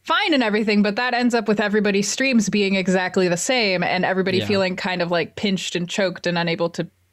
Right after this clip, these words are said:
Speaker 1: be themselves. So, like,
Speaker 2: Definitely.
Speaker 1: do your own thing. It's, it's, it's fine. Don't, don't feel pressured into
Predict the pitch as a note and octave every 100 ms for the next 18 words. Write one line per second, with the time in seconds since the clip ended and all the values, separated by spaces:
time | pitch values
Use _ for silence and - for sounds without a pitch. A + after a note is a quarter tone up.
0 | _ - F3 D#3+ E3 E3+ C#3+ - - -
1 | - - - B2+ G3+ F#3 E3+ G2+ G2+ -
2 | _ _ F3+ - E4 F#4+ G4 F#4 F4+ E4
3 | E4+ F3+ E3+ G3+ - G#3 - - - G#3+
4 | A3 - - - _ _ - G#3+ G#3 A#3+
5 | G3 E3+ F3 G3 G3+ G#3+ G#3 A3+ G#3+ A3
6 | G3+ G3+ F#3 F3+ F3+ E3+ E3+